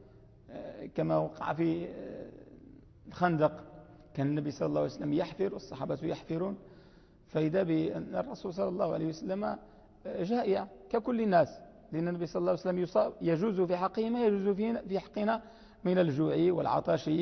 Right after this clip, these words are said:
والعري والحاجة إلى الدفء والحاجة إلى مثل هذه الأمور. فالصحابة شكوا إليه الجوع، قالوا: "يا رسول الله، ما عندنا ما نأكل."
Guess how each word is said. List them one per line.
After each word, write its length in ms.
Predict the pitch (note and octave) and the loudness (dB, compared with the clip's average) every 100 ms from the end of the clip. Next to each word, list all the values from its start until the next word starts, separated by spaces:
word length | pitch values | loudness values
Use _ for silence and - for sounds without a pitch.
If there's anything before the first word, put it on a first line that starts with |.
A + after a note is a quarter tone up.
| F3 - - - | 0 -6 -18 0
والعري 640 | E3 D#3 D#3+ D3+ D3 D#3+ | 2 4 2 4 6 6
والحاجة 520 | F3 E3 D3+ E3 F3 E3+ | 6 4 4 6 6 4
إلى 420 | F3 E3+ D#3+ E3 | 2 2 4 2
الدفء 500 | D#3+ C3 F3 E3 E3+ | 0 0 0 2 4
والحاجة 480 | F3+ F3+ - D#3+ E3 E3 | 4 2 0 0 0 -2
إلى 380 | F3 E3+ E3 - - - - - - | -2 2 0 -2 -16 -20 -20 -20 -10
مثل 320 | A3+ A#3+ - | -6 -4 4
هذه 200 | A3 F#3+ | 6 6
الأمور. 340 | F3 E3+ C#3 B2+ - - - - - - - - - - - - | 4 2 0 -2 -8 -18 -20 -20 -20 -20 -20 -20 -20 -20 -20 -4
فالصحابة 600 | G#3+ G#3+ G#3 - A3 G#3+ | 0 2 0 0 2 2
شكوا 360 | G#3 G#3 G#3+ A3 | 0 2 2 4
إليه 260 | B3 G#3 | 2 4
الجوع، 380 | F3 D3+ F#3 E3 | 4 8 10 10
قالوا: 300 | C3 F3 F#3 | 6 2 4
"يا 100 | G#3 | 4
رسول 280 | G3 - F#3 | 2 0 -2
الله، 260 | F#3+ G#3+ | 2 2
ما 240 | G3+ G3 A3 | 0 -2 -4
عندنا 380 | G#3+ F#3+ F#3 F3 | -4 -4 -4 -2
ما 140 | F3 | -2
نأكل." 300 | F3 - C3+ | -4 -4 -6